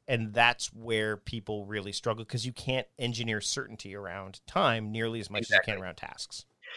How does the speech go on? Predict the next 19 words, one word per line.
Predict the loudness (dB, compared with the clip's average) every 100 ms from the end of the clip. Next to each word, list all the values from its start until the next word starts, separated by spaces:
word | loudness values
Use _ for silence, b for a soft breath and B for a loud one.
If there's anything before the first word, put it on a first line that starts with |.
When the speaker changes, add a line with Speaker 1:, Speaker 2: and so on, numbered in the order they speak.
| B B 10
Speaker 2:
Well, | 12
I | 12 12
love | 12 10
that. | 8 8 6
And | 4 4 6
if | 8
I | 8
could | 8
share | 6 6
one | 6
more | 8
thought | 10 10
on | 10
that, | 6 8
it |
would | 6
Speaker 1:
Sure. | 8
Speaker 2:
be | 8 6 4 0
to, | -6